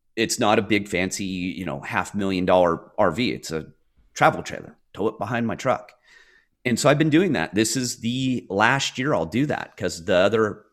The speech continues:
house will be done in Arizona, and it's gonna be my podcast studio as well.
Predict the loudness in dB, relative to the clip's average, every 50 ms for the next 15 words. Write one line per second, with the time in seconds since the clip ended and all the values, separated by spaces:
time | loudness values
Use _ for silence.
0 | _ _ _ _ _ -8 -2 0 0 0 0 -2 -6 -8 -6 -6 -6 -4 -2 -2
1 | 0 0 0 -2 -2 -2 -2 -2 -4 -4 -4 -4 -2 -2 -2 -2 -4 -4 -4 -6
2 | -8 -8 -8 -6 -6 -4 -6 -6 -6 -4 -4 -4 -4 -4 -6 -6 -4 -2 -2 -2
3 | -2 -4 -6 -6 -6 -6 -6 -8 -8 -8 -8 -6 -4 -4 -4 -6 -8 -12 -8 -4
4 | -2 -2 -2 -2 -4 -8 -14 _